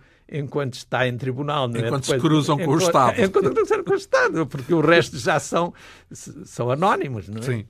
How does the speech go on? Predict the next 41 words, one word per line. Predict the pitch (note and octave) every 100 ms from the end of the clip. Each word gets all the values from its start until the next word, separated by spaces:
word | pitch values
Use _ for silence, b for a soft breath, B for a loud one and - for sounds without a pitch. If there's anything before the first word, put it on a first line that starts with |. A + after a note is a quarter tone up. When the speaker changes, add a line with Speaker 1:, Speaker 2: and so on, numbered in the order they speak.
| -
Speaker 1:
Não, | A#2+ G2
não, | G#2 A2
Speaker 2:
O |
Speaker 1:
não, | A2+
Speaker 2:
resto | D#3 E3
Speaker 1:
não. | G3+
Speaker 2:
era | G#3
romance, | F3 G#3 - - - - -
Speaker 1:
O | D#3+
Speaker 2:
se |
Speaker 1:
resto, | E3 F#3 -
Speaker 2:
quisesse. | C#4 F#3 C#3+ D#4 - G3+
Speaker 1:
<laughs> | - C4 D3+
pois, | D#4 D#3+ - B
agora | - A#2 B2+ C3
Speaker 2:
Bem, | D3
Speaker 1:
poderia | C3 D3 D3
entrar | C#3 D#3+ D3+
a | D3
ficção. | - B2+ C#3 D3 C3
Speaker 2:
enfim. | G2 -
Speaker 1:
Eh, | D3+ C3+ D#3 C#3+ C3+ D#3+
não, | F3 D#3
Speaker 2:
Hum. |
Speaker 1:
e, | F3+ B3 D#3
atenção, | D3 G3 F#3 F#3+ E3 - B B C#3+
às | C#3+ -
vezes | D#3 -
pode | E3 C3+
parecer | D#3+ D3+ D#3+
que | C3
algumas | C#3+ C3 D3
destas | C#3 - B2
histórias | - B2 C#3 D#3
são | - C#3 D#3+
ficção, | - - E3+ E3
não | D3+ D3
têm | F3+ G3+
nada | C#3+ B2 F#3
de | C#3
ficção. | - B2+ - G#3+ G#3+ B2+